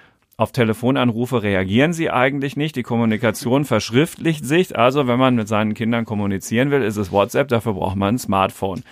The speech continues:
Du kommst, lieber Alex, an der Anschaffung eines solchen Geräts spätestens mit dem Wechsel in die höhere Schule nicht mehr vorbei.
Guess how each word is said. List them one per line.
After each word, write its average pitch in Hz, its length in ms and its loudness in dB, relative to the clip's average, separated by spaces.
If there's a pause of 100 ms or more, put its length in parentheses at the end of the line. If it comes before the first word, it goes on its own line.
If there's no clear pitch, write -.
(600)
Du 120 80 0
kommst, 185 600 -2
lieber 110 300 -2
Alex, 117 360 0
an 101 120 -2
der 90 120 2
Anschaffung 127 560 2
eines 95 280 0
solchen 107 320 0
Geräts 92 460 0
spätestens 113 560 0
mit 101 140 0
dem 92 160 2
Wechsel 104 380 0
in 92 160 0
die 90 140 2
höhere 92 280 0
Schule 101 500 -2
nicht - 340 -6
mehr 82 300 -6
vorbei. 85 420 -4